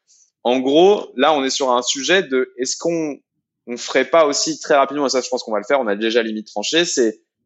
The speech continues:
on a notre produit Monia que vous pouvez utiliser, tester, qui va vous apporter de la valeur, mais on a aussi juste à côté une offre d'optimisation, de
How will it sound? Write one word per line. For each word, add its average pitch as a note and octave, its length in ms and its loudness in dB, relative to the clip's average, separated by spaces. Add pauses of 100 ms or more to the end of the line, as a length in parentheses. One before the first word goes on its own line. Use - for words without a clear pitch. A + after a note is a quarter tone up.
(100)
on C3 140 -2
a F3 80 4
notre E3 160 0
produit D3 340 0
Monia C#3+ 320 2
que A#2+ 60 -8
vous A#2 60 -12
pouvez A2+ 200 -4
utiliser, A#2+ 360 0
tester, A#2+ 320 -4
qui A#2 80 -8
va A2 60 0
vous G#2+ 140 -2
apporter A2+ 220 -2
de A2+ 40 0
la G#2+ 60 4
valeur, C3 340 4 (400)
mais B2 100 0
on C#3+ 140 4
a C#3+ 60 4
aussi D3+ 300 0
juste D#3 280 -2
à D3 80 4
côté D3 260 2
une C#3+ 140 2
offre C#3 240 0
d'optimisation, C3 680 0
de C3 60 -10